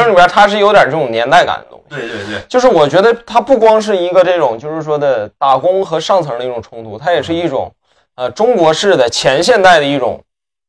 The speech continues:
Speaker 1: 呃，工作意识
Speaker 2: 嗯。
Speaker 1: 和现阶段这种工作意识的一种冲突。
Speaker 2: 嗯。
Speaker 1: 你比如说大鹏，你觉得他代表的就是那种中国的那种前现代，那种工人的那种，
Speaker 2: 嗯。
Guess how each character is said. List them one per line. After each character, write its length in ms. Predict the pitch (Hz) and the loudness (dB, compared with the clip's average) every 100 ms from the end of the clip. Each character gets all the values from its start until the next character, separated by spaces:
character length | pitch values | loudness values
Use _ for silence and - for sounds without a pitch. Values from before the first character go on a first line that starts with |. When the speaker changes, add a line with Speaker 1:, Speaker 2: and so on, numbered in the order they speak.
| _ _ | _ _
Speaker 1:
呃， 180 | 113 117 | -8 -6
工 240 | 113 190 202 | -4 -2 0
作 180 | 226 | 2
意 220 | 196 202 135 | 2 0 -4
识 180 | 101 - | -8 -18
Speaker 2:
嗯。 240 | 104 98 - | -20 -20 -12
Speaker 1:
和 160 | - 175 | -2 0
现 320 | - 269 180 | 2 2 2
阶 120 | 143 | 0
段 240 | 139 139 | 0 0
这 60 | 131 | -2
种 160 | 135 104 | -8 -10
工 80 | |
作 160 | 120 123 | -8 -8
意 160 | 143 120 | -8 -12
识 80 | |
的 80 | 95 | -14
一 80 | 80 | -18
种 100 | - _ | -20 _
冲 80 | _ | _
突。 60 | _ _ _ _ | _ _ _ _
Speaker 2:
嗯。 60 | |
Speaker 1:
你 60 | 180 | -4
比 80 | 185 | 0
如 60 | |
说 120 | 170 | 2
大 160 | 175 196 | 4 4
鹏， 240 | 143 139 | 2 -6
你 60 | 160 | -6
觉 120 | 135 | -4
得 60 | 135 | -2
他 80 | 160 | 0
代 180 | - | 2
表 220 | 208 143 87 | 2 2 -2
的 60 | |
就 100 | 117 | -8
是 120 | 156 170 | -8 -6
那 60 | |
种 160 | 151 101 | -6 -8
中 200 | 139 139 | -12 -8
国 120 | 113 | -8
的 120 | 120 | -8
那 60 | 123 | -10
种 160 | 107 | -14
前 260 | 92 - 95 | -16 -18 -18
现 100 | 143 | -14
代， 120 | 123 | -12
那 60 | 127 | -10
种 120 | 139 | -10
工 240 | 120 190 208 | -8 -4 -2
人 200 | 117 107 | -2 -4
的 80 | 107 | -12
那 140 | 113 | -12
种， 120 | 95 | -14
Speaker 2:
嗯。 120 | 98 | -18